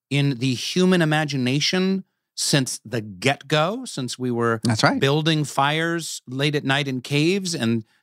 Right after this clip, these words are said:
Speaker 1: there was no unobstructed, there was no light pollution in the sky, and we saw that, that little red dot following the sun, crossing the sky. Um, Mars is lit,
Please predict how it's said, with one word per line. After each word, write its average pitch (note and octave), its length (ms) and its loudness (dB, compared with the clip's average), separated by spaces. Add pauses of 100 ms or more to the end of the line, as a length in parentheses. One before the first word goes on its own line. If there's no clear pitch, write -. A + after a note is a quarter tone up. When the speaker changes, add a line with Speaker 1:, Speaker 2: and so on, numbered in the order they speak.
Speaker 1:
there B2 80 0
was A#2+ 260 2
no D3 280 2
unobstructed, D3 920 -2 (360)
there C3 80 0
was C3+ 100 2
no D3 100 4
light C3 400 2
pollution D#3+ 540 0
in C#3+ 80 2
the C3 100 2
sky, D3 440 0
and D#3+ 140 -2
we B2+ 120 -2
saw C#3+ 340 0
that, B2+ 280 0 (420)
that - 160 -12
little C#3+ 400 -2 (420)
red A2+ 800 0
dot A#2 640 0 (400)
following C3 680 -2
the A#2 100 -6
sun, B2+ 580 -2
crossing B2 600 0
the A2+ 80 -4
sky. B2+ 680 0 (460)
Um, B2 440 0 (640)
Mars B2 800 2
is D#3 220 -4 (120)
lit, A2+ 500 -2